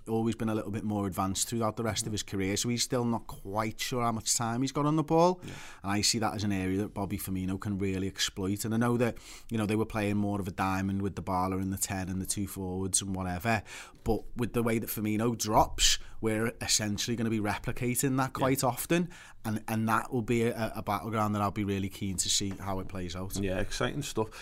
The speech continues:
Speaker 2: Um, we're gonna crack on. We're gonna talk a little bit ahead of Man City. We don't wanna get too far ahead ourselves, of course, but we're gonna be answering some of your questions as well, which is a beast. Um, but I need to draw your attention to a, a wonderful thing that's on the Redmen T V dot com.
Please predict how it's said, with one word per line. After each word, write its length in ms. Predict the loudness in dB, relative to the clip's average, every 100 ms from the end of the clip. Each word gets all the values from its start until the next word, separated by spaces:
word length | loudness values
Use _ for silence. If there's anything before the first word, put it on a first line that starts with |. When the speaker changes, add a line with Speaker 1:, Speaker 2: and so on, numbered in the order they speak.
| 0
Speaker 2:
Um, 480 | 6 8 8 6 2 -2 2
we're 100 | 6
gonna 140 | 6
crack 160 | 4 2
on. 80 |
We're 60 | 0
gonna 100 | 0
talk 160 | 0 2
a 20 |
little 220 | 0 -2
bit 180 | -2 -2
ahead 240 | -2 -4
of 80 | -2
Man 180 | -4 -4
City. 260 | -4 -2
We 40 | -2
don't 100 | -2
wanna 120 | -2
get 200 | -6 -8 -16 -18 -12
too 200 | -2 0
far 200 | 2 2
ahead 220 | 2 2
ourselves, 360 | 2 2 2 0
of 60 | 0
course, 160 | -2
but 80 | -2
we're 60 | 0
gonna 100 | 0
be 80 |
answering 220 | 0 -2 -4
some 120 | -2
of 40 |
your 100 | -2
questions 640 | -2 -6 -6 -6 -6 -4 -6
as 120 | -4
well, 180 | -4 -4
which 260 | -6 -10
is 120 | -10 -10
a 80 | -10 -12 -16 -4
beast. 440 | 0 0 0 -4 -12 -14 -4
Um, 960 | 4 6 6 6 4 2 2 0 -2 0
but 140 | 6 8
I 40 |
need 240 | 10 8 8
to 120 | 6
draw 200 | 8 6
your 120 | 6
attention 380 | 4 0 -2 -4
to 240 | -4 -2 -2
a, 240 | -4 -6
a 80 | -4
wonderful 300 | -2 -2 -4
thing 160 | -4 -4
that's 120 | -2
on 100 | 0
the 80 | 2
Redmen 240 | 4 2
T 120 | 2
V 80 | 2
dot 160 | 2 8
com. 240 | 10 10